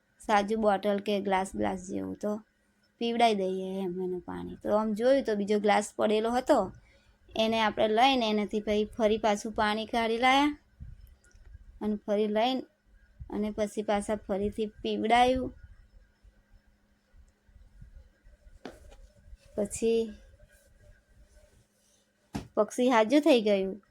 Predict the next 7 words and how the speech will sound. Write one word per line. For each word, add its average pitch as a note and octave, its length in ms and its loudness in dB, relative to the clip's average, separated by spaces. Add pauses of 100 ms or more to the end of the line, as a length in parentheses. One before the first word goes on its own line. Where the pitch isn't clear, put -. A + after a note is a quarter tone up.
(200)
એટલે A3 320 0
એને A3+ 520 -2 (120)
છોયડો A3 360 4
જોઈને C#4 340 4
એને A#3 160 -2
છોયડામાં A3+ 800 -2 (800)
મૂક્યું, A#3 600 -4